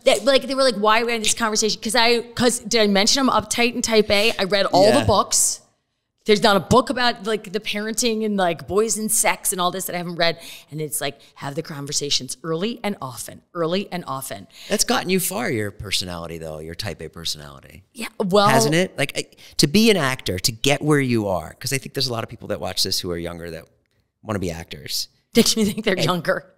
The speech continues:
Speaker 2: and you
Speaker 1: You gotta
Speaker 2: went
Speaker 1: be younger than me.
Speaker 2: <laughs>
Speaker 1: I'm Methuselah.
Speaker 2: And you
Speaker 1: Go
Speaker 2: went,
Speaker 1: on.
Speaker 2: you went to the pinnacle. You won two Emmys.
Speaker 1: I know.
Speaker 2: It's
Speaker 1: I miss
Speaker 2: nuts.
Speaker 1: them.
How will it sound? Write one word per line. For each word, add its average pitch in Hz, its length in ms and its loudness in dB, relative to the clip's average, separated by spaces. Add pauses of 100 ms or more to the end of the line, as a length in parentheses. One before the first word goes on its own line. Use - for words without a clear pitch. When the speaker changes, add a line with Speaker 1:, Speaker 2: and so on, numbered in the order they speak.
Speaker 2:
and 143 160 4
you 156 80 4
Speaker 1:
You 156 60 2
gotta 185 240 4
Speaker 2:
went 175 120 -10
Speaker 1:
be 165 60 -10
younger 165 280 -8
than 175 180 -10
me. 170 320 -4 (640)
Speaker 2:
<laughs> - 500 -10
Speaker 1:
I'm 247 200 4
Methuselah. 262 880 0
Speaker 2:
And 175 140 4
you 180 60 4
Speaker 1:
Go 208 120 6
Speaker 2:
went, 202 160 6
Speaker 1:
on. 147 140 -2
Speaker 2:
you 185 80 -2
went 220 180 2
to - 100 -4
the 160 80 -10
pinnacle. - 680 -4
You 165 120 -6
won 165 260 -4
two - 360 0
Emmys. 85 540 -8 (160)
Speaker 1:
I 165 60 -20
know. 156 300 -18 (300)
Speaker 2:
It's 196 180 0
Speaker 1:
I - 20 0
miss 196 100 6
Speaker 2:
nuts. 147 440 2
Speaker 1:
them. - 80 -20